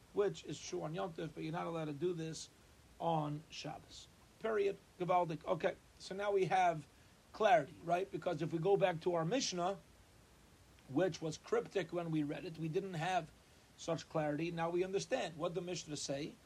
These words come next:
The Mishnah, let's just read this. Uh, it was a, it was a short two-line Mishnah. Let's read it. I'll pee the Gemara. By Yeshua Malei Peres, when you have a room, a house that's full of fruit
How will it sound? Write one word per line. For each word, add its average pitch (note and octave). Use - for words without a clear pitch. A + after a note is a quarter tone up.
The D3+
Mishnah, F3+
let's F3+
just D#3+
read D#3
this. E3
Uh, D#3+
it D#3+
was D3
a, D3+
it D#3
was C#3+
a D3+
short F3+
two-line F3
Mishnah. D3
Let's F3
read F3
it. E3
I'll D3+
pee F3
the D#3+
Gemara. D3
By B3
Yeshua F3
Malei E3
Peres, E3
when A#3
you A#3
have E3
a E3+
room, E3
a G3+
house E3
that's E3+
full E3+
of D#3+
fruit A3